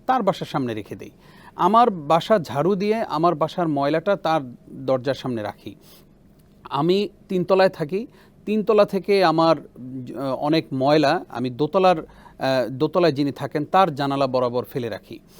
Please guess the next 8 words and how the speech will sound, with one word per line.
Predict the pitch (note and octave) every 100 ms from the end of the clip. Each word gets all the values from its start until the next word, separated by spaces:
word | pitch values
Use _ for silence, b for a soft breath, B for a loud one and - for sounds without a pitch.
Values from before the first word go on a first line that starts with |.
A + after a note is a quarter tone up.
| B B B -
এমন | G3 B3+
করে | A#3+ B3+
নানানভাবে | E3+ D#3 G3+ A#3 F3 F3+ F3
আমি | D3+
প্রতিবেশীকে | - C#3 C3+ B2+ C3 B2 A#2
কষ্ট | B2 -
দেই। | A#2+ A2
প্রতিবেশীরা | - D3+ D#3 D3+ - D#3+ D3+ D3+